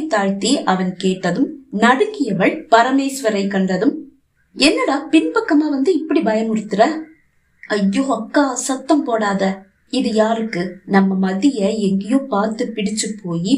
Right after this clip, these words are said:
பொண்ணு கேட்டு ஒருத்தர் வந்திருக்காருடா. பார்க்க ரொம்ப அழகா இருக்காரு. வரதட்சணையா அஞ்சு காசு கூட வேண்டாமாம்.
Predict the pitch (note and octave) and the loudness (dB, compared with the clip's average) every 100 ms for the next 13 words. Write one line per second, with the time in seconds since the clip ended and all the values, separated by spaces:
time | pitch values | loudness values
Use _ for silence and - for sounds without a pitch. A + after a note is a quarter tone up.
0 | - C4 C#4 F#4+ G4 - G3 F3+ - G3+ | 0 0 0 0 -4 -4 -4 -4 -2 -2
1 | C4 A3 A3 G#3+ G3+ G#3+ C#4+ C4 G3 F3+ | 0 -2 -2 -2 -2 0 0 0 -2 -4
2 | E3 E3 A3+ - - _ _ _ F3+ E3 | -2 0 0 -4 -12 _ _ _ -2 0
3 | A3 A3 G3 G#3+ G3 G3 A3 G3 - G3+ | 0 0 0 0 0 0 0 -2 -2 -2
4 | F#3+ F#3+ - F#3 A3+ F#4 G4+ - - B3+ | 0 -2 -2 2 4 4 0 -2 0 0
5 | B3+ D#4 A#3 B3 - A#3 A3+ C4 E4 D#4+ | 2 0 0 -4 -4 -4 0 2 2 -2
6 | B3 B3 A3 G#3 G#3 G#3 F#3+ G3 | -2 0 0 -2 -2 0 2 0